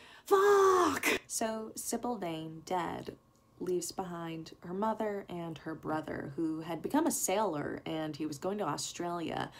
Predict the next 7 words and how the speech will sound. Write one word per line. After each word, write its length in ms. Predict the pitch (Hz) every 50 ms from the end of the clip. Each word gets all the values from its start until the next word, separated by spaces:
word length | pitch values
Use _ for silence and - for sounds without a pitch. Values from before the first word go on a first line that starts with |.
| - -
James 380 | - 202 208 190 185 185 165 165
Vane, 520 | 196 196 185 165 160 160 160 156 160 - - _ - - _
torn 300 | - - - 262 254 240
apart 320 | 220 - - 180 165 - -
by 140 | - 165
her 160 | 160 160 160 -
death. 340 | - - - - - -